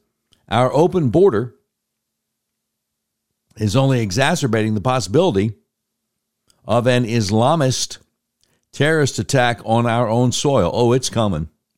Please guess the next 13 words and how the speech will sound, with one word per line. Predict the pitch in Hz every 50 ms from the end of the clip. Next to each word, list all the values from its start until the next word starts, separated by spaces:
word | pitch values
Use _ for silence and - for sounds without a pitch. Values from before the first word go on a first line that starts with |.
| _ _ _ _ _ _ _ _ _ _ _ _ _ -
You | 104 120
know | 131 131 135 127
it's | 101 - -
coming. | - 110 101 85 73 69 - _ _ _ _ _ _ _ _ _ _ _ _ _ _ _ _ _ _ _ _ _ _ _ _ _ _ _ _ _ _ _ _ _ _ _ _ _ _ _ _ _ _ _ _ _ _ _ _ _ _ _ _ _ _ _ _ _ _ _ _ _ _ _ _ _ _ _ _ _ -
New | 139 156
York | 175 180 165 135 -
Post | - 170 180 180 - - -
reports | 110 - 147 156 139 113
Senator | - - 170 156 127 120
Tom | 101 - 147 151 147 135 107
Cotton | - 156 160 147 143 120
of | 104 110
Arkansas | 123 147 156 135 110 85 - 98 87 78 87